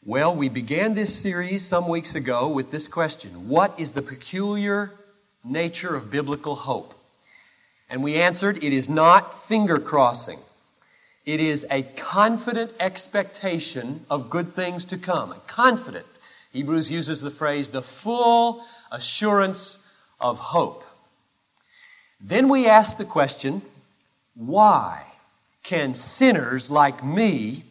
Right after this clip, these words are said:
and you hope in a holy God?" And we answered with two words, grace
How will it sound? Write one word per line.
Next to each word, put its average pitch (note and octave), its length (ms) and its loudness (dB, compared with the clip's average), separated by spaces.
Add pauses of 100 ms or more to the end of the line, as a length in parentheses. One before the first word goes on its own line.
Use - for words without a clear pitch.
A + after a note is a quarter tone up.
(520)
and A2+ 240 -8
you F3+ 720 0 (480)
hope B3+ 600 6 (440)
in G#3+ 160 0
a E3+ 140 4
holy B3 580 6
God?" B3 520 0 (3000)
And C3+ 180 -6
we C#3+ 160 0
answered B3 380 0
with A#3 200 -2
two B3+ 200 6
words, B3+ 800 0 (1400)
grace G3 760 2